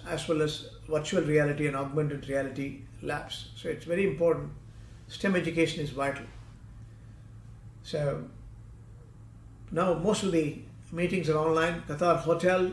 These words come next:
Association again held its meeting online. Lifestyle behavior adjustments needed post-pandemic normalcy. Vodafone launches Nokia X twenty five G in Qatar. Vodafone on Wednesday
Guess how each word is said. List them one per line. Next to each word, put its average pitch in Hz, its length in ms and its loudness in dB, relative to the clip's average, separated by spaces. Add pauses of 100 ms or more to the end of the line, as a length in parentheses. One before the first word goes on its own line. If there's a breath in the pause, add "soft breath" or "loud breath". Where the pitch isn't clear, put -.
(120)
Association 156 540 2
again 151 340 2
held 160 200 0
its 156 180 -6
meeting 156 220 0
online. 151 480 0
Lifestyle 170 420 2
behavior 156 380 6
adjustments 156 640 0
needed 156 340 0 (420)
post-pandemic 151 640 0 (1400)
normalcy. 156 640 -2 (680 loud breath)
Vodafone 170 420 6
launches 160 640 2
Nokia 156 500 0 (1200)
X 170 220 0
twenty 170 460 0
five 156 280 2
G 160 120 2
in 147 120 0
Qatar. 165 460 4 (420 loud breath)
Vodafone 175 500 4
on 143 80 0
Wednesday 160 600 6